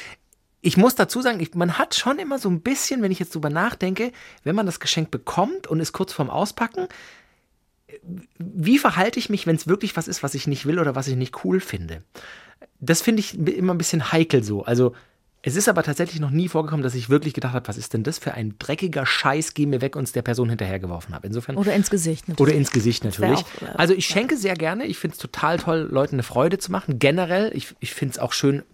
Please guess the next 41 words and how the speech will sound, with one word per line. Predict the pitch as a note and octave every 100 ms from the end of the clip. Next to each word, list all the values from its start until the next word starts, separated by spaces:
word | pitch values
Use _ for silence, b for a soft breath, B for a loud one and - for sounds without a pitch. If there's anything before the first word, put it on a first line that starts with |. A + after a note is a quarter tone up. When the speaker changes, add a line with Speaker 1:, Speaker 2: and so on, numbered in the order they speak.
| - -
Speaker 1:
über | D3+ B2+ A2+
das | A2 -
Jahr | A#2 A#2 F3+ A3+ -
immer | E3 F#3+ F#3
wieder | F#3+ F3+
was | F#3
Kleines | - F3 G3
zu | -
schenken. | G3 - - B B
Vielleicht | - C3
ist | B2 -
das | D#3+ -
auch | F#3
ein | F3+
Tipp. | G#3 - B B B -
Es | -
ist | -
ja | F#3
schon | - E3+
so | D#3+
eine | D3+
Geschenkkonzentration | B2+ - D#3 D#3 - D#3 D3 C#3+ - A#2+ - B2+
an | A#2+ G#2
Weihnachten. | A2+ G#2 - F#2 _ -
Natürlich, | B2 A#2 - F3 D#3 F#2+ F2+ -
das | B2+ C3+
ist | C3 D3
das | F3+ -
Fest | E3 E3 -
im | C3
Jahr, | A#2+ C3 D3+ B B -
wo | C3
man | D3 C3
sich | B2 B2+ A#2+
was | B2 -
schenkt. | D#3 C3 F#2+ - B B B B B B
Und | C3
auch | B2+
wenn's | C#3 -
kitschig | - F#3+ E3 -
klingt, | C#3 C3+ D#3